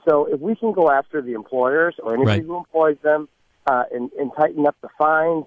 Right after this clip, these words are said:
Speaker 1: or the, the, the way that they could get penalized, I think we could shut off a lot of that flow. And if we could open up maybe temporary, you know, six month or three month, um, <clears throat> work passes to come into the country with some type of a,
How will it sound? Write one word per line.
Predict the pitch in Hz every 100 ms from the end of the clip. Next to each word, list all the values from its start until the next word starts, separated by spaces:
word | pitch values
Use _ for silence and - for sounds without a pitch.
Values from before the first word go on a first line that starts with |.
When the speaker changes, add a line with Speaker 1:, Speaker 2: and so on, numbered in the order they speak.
| 147
Speaker 1:
or | 120 120 120 120 117
the, | 110 110 - -
the, | 120 127
the | 123
way | 135 143
that | 127
they | 135
could | 131 117
get | 123 - _ _ -
penalized, | 214 160 120 117 123 _ _ _ _ _
I | 139
think | 151 160
we | 165
could | 143 120 _ -
shut | - 143
off | 131 -
a |
lot | 127 117 117
of |
that | 113 139 - _ _
flow. | - 180 180 190 175 _ _ _
And | 208 247 196
if |
we | 165
could | 160 196
open | 170 185
up | 170
maybe | 127 151 147 143 135 -
temporary, | 190 190 180 180 175 165 156 _ _ _ _ _
you | 139
know, | 117 - -
six | 220 185
month | 175 170
or | 120 113 -
three | 202
month, | 190 170 - -
um, | 143 131 120 120 -
<clears throat> | 185 143 127
work | - 160 185 _ _ _ _
passes | - 156 - 147
to | 151
come | - 147
into | 143
the | 135
country | 135 139 127 143 143
with | 123 120 160
some | 147
type | 147 135
of | 113
a, | 123 110